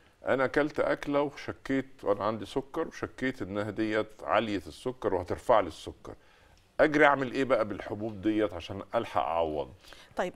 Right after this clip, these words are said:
Speaker 2: أهم حاجة بعدها إن أنا
Speaker 1: آخد
Speaker 2: آخد
Speaker 1: طبق
Speaker 2: وجبة
Speaker 1: مثلا
Speaker 2: من
Speaker 1: فول،
Speaker 2: البقوليات.
Speaker 1: آه، آخد طبق فول أو طبق عدس مثلا.
Speaker 2: آه، ممكن آخد فول أحط عليه، آه، أكله بعيش بني،
Speaker 1: مم.
Speaker 2: بني
Speaker 1: مم.
Speaker 2: أسمر.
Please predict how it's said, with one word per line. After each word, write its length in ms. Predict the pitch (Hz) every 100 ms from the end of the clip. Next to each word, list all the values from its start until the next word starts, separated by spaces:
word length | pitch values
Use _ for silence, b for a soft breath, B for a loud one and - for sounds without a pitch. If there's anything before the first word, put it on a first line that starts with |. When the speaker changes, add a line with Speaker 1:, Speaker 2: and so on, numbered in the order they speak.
| -
Speaker 2:
أهم 220 | 254 320
حاجة 220 | 320 330
بعدها 320 | 302 240 294
إن 80 | 339
أنا 140 | 320 269
Speaker 1:
آخد 80 |
Speaker 2:
آخد 200 | 302 -
Speaker 1:
طبق 140 | 269 262
Speaker 2:
وجبة 100 | 302
Speaker 1:
مثلا 220 | 262 294
Speaker 2:
من 160 | 285 311
Speaker 1:
فول، 80 | 311
Speaker 2:
البقوليات. 760 | 302 311 269 226 202 147 90 -
Speaker 1:
آه، 40 |
آخد 160 | - -
طبق 220 | 117 107 -
فول 420 | - 127 135 135
أو 160 | -
طبق 280 | 87 107 98
عدس 440 | 78 82 123 - 113
مثلا. 580 | 117 131 135 135 131 -
Speaker 2:
آه، 260 | 214 220 214
ممكن 380 | 240 294 269
آخد 240 | 254 262 -
فول 260 | - 285 480 - -
أحط 300 | - 262 254
عليه، 360 | 220 240 247
آه، 300 | - 196 190
أكله 200 | - 247
بعيش 160 | 196 233
بني، 280 | 175 160 139 _ -
Speaker 1:
مم. 220 | - -
Speaker 2:
بني 300 | 180 247 262
Speaker 1:
مم. 80 | -
Speaker 2:
أسمر. 300 | 170 156